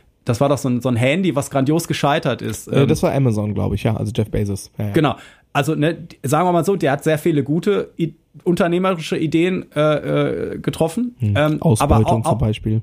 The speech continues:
Speaker 1: a-, aber auch da funktioniert nicht alles, ne? Auch, auch bei großen Unternehmern, die setzen
Speaker 2: <clears throat>
Speaker 1: zwischendurch mal was in den Sand.
Speaker 2: Mhm.
Speaker 1: Und das heißt aber nicht, dass sie sofort auch als Person scheitern. Und das muss man manchmal für sich selber auch so ein bisschen, gerade als,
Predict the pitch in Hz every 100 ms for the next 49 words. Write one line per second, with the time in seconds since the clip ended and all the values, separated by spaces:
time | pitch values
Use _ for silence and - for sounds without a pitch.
0 | - 147 - 151 143 143 - - 151 208
1 | 202 165 147 - 139 143 156 135 147 143
2 | - 123 160 143 117 - - 143 175 147
3 | 160 - 139 - 131 123 143 156 147 135
4 | 135 139 123 127 143 147 170 135 143 147
5 | 151 147 147 151 135 135 143 135 120 123
6 | 185 - - - 123 113 131 135 165 143
7 | 143 147 156 151 - 131 139 143 147 131
8 | 143 135 127 120 139 180 - 120 107 110
9 | 107 101 104 120 117 143 - 127 139 151
10 | 127 127 131 131 135 147 120 123 131 131
11 | - 127 117 113 131 147 139 135 -